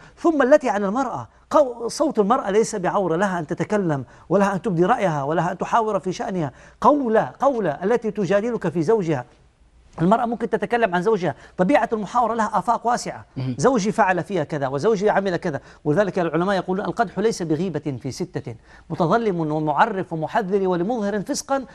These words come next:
Speaker 1: ومستفت ومن طلب الإعانة في إزالة منكر".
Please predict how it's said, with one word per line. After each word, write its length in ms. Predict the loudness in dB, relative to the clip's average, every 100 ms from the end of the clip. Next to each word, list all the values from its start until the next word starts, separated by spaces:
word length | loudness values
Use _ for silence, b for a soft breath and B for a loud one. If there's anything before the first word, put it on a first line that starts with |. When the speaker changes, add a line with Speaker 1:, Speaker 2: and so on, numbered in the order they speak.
| B
Speaker 1:
ومستفت 500 | 0 2 2 0 0
ومن 320 | 0 2 0 2
طلب 240 | 0 0
الإعانة 380 | 0 -2 -2 -2
في 300 | -4 -4 -4
إزالة 300 | 0 0 0
منكر". 420 | 0 0 0 -2